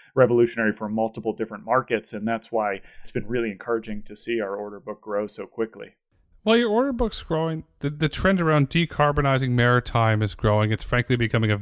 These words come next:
Speaker 2: a very hot trend. Is that putting wind into your sails to help you further accelerate the growth of your company?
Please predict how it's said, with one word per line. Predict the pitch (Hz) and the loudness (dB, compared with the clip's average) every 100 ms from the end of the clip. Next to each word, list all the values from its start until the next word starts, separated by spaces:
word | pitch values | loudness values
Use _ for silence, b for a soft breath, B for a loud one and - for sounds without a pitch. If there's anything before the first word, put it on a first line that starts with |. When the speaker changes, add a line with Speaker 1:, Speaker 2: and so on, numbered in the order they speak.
| 110 | -6
Speaker 2:
a | - | -6
very | 107 117 113 107 | 2 4 4 4
hot | 117 117 | 2 0
trend. | - 113 92 92 b b b | 0 0 0 -2 b b b
Is | 131 113 | 0 2
that | 151 165 | 2 2
putting | - 156 151 123 127 | 2 4 4 2 0
wind | 123 127 | 2 4
into | 131 131 | 4 4
your | 123 | 2
sails | - 123 123 120 | 2 2 2 2
to | 110 | 2
help | 117 - | 0 0
you | 110 | -6
further | - 120 117 117 113 b b b | -2 0 2 0 -2 b b b
accelerate | 123 - - 117 117 110 | -6 -2 2 2 2 0
the | |
growth | 113 113 110 | 2 2 2
of | 113 | -2
your | |
company? | 107 117 113 135 151 | -2 0 2 0 -2